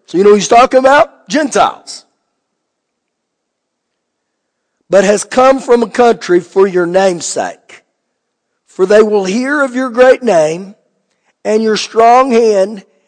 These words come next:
and your outstretched arms when he comes and prays toward this temple. Hear in heaven your dwelling place,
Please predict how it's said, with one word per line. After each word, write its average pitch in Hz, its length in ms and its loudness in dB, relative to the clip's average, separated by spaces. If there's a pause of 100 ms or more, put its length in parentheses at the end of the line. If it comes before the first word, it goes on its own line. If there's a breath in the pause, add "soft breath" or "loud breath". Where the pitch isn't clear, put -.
(180)
and 202 160 -4
your 214 180 4
outstretched 226 640 0
arms 214 400 2
when 190 120 -2
he 190 60 -2
comes 196 300 -2
and 175 140 -14
prays 190 340 0
toward 196 280 -8
this 190 200 -4
temple. 226 400 -2 (1000)
Hear 302 300 0
in 302 60 0
heaven 240 360 4
your 214 140 -2
dwelling 202 440 2
place, 160 640 -2